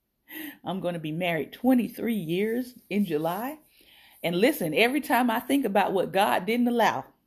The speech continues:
cue the shout music. <laughs> Listen, every time I think about how God's ways are higher than mine,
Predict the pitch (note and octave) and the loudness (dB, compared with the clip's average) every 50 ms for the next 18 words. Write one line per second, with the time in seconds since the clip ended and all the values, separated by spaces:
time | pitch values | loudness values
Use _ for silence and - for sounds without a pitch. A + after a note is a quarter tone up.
0 | _ _ _ _ _ _ _ _ _ _ _ _ - - C4 C4+ C4+ B3 A#3+ - | _ _ _ _ _ _ _ _ _ _ _ _ -2 2 4 4 4 2 0 -2
1 | C#4 A#3 A3 - - F#3 F3+ E3+ D3+ C#3+ - - - - - - - _ - - | -2 -4 -4 -4 -4 -6 -6 -6 -6 -8 -10 -10 -10 -14 -16 -16 -20 _ 2 2
2 | - - - - D#5 D5+ _ D#5+ - - - - - _ _ _ _ _ _ _ | 2 2 2 -4 -12 -20 _ -20 -20 -20 -20 -20 -20 _ _ _ _ _ _ _
3 | _ _ _ - - - _ _ - - _ _ _ _ _ - _ _ _ _ | _ _ _ -20 -20 -20 _ _ -20 -20 _ _ _ _ _ -20 _ _ _ _
4 | _ _ _ _ _ _ _ _ _ _ _ _ _ _ _ _ _ _ - - | _ _ _ _ _ _ _ _ _ _ _ _ _ _ _ _ _ _ -20 -20
5 | - _ _ - - D3+ E3 E3 - - - - - _ _ _ _ _ _ _ | -20 _ _ -4 -2 -2 -2 -2 -4 -10 -14 -14 -14 _ _ _ _ _ _ _
6 | _ _ _ _ _ _ _ - - - - _ _ _ _ - G#3+ B3+ D4 E4 | _ _ _ _ _ _ _ -20 -20 -20 -20 _ _ _ _ 6 8 10 10 8
7 | D#4 B3+ A#3 C4 C4 - - - A3+ A#3+ B3 C4+ B3+ A#3 G3+ G3 G#3 - - C4 | 6 4 -2 -4 -4 -2 0 2 2 4 4 2 2 0 -2 -2 -4 -4 -2 -2
8 | C4 C4+ - G3 F3+ E3 C#3+ A#2+ F2+ - - - _ _ _ _ _ _ _ _ | -2 -2 -2 -4 -4 -2 -2 -2 -2 -6 -10 -14 _ _ _ _ _ _ _ _
9 | _ _ _ _ _ _ _ _ _ _ F#3+ F3+ F3 D#3+ C#3 - G3 G3 A3 A#3 | _ _ _ _ _ _ _ _ _ _ -6 -4 -4 -4 -2 2 4 4 6 6
10 | B3 B3+ B3+ A#3+ G#3+ F3 G3 A3 A3 G#3 F#3 E3 D3+ D#3 E3+ E3+ - - - D3 | 6 4 2 0 -4 -4 -2 0 2 2 0 0 -2 -4 -6 -8 -10 -6 -4 -4
11 | C3 C3 - - F3+ E3 E3+ G#3 A3 A#3 A3 A#3+ B3+ C4 A3+ G3 D#3+ C#3 - - | -4 -4 -6 -8 -8 -6 -6 -4 -4 -4 -4 -2 -2 -2 -2 -2 -4 -6 -8 -10
12 | D#2+ D#2 - - | -12 -14 -14 -16